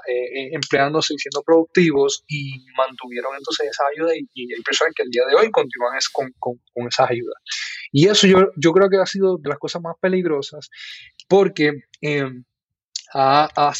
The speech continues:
ha entonces ha creado una cierta escasez en, en el mercado. O sea, hay muchas compañías ahora mismo reclutando personas que no quieren entonces regresar a su trabajo, ya sea porque no se quieren exponer o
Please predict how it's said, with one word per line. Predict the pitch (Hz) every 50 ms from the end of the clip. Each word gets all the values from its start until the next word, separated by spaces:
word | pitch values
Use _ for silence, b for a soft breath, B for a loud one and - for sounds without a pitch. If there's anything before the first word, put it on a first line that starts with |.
| - -
ha | 156 156
entonces | 156 156 147 - 165 160 -
ha | 170 165 156
creado | - - 156 151 151 156 165 165 165
una | - 160 151 151 156 156 151 -
cierta | - - 156 147 -
escasez | 165 - - - 156 - - - 175 165 - - - -
en, | 185 160 165 165 -
en | 170 170 - 165 156 156
el | 156
mercado. | 165 165 160 - 175 175 170
O | 165
sea, | - 135
hay | 127 127 - _ _ _ - - _
muchas | - 135 135 - 151 139
compañías | 143 143 135 139 139 151 147
ahora | 151 139 135 127
mismo | 131 135 143
reclutando | 143 156 156 165 160 156 127 123 127 123
personas | 127 123 - 120 127 - -
que | 139
no | 127 123
quieren | 123 - 139 139
entonces | 139 139 139 135 - 139
regresar | 131 123 117 117 117 - 127 131
a | 135
su | 139 143
trabajo, | 143 147 151 160 160 165 B B B B B B B B B B -
ya | 135 131 156 151
sea | - - 185 180 175 170
porque | - 160 143 165 147
no | 139 135
se | - 151 139
quieren | 147 143 147 147
exponer | 143 - - - 165 170 208 226 - - -
o | 196 214 220 220 -